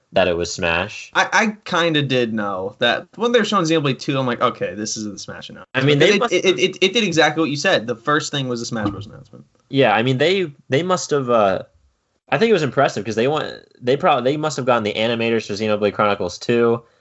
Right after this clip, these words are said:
Speaker 1: to, like, you know, get all the rigs and do these custom animations for this whole sequence of,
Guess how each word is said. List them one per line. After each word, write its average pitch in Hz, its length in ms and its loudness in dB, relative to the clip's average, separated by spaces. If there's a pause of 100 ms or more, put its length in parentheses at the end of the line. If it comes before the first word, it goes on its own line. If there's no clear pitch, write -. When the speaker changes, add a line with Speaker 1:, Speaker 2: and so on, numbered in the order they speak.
(120)
Speaker 1:
to, 113 100 -2
like, 95 300 0 (300)
you 92 80 -8
know, 82 140 -2
get 107 200 2
all 104 140 6
the 95 100 2
rigs 101 320 2
and 98 60 -8
do 98 80 -2
these 95 100 -6
custom 107 380 -2
animations 95 520 -2
for 98 100 -6
this 90 100 -4
whole 95 160 -2
sequence 95 640 -4
of, 85 240 -2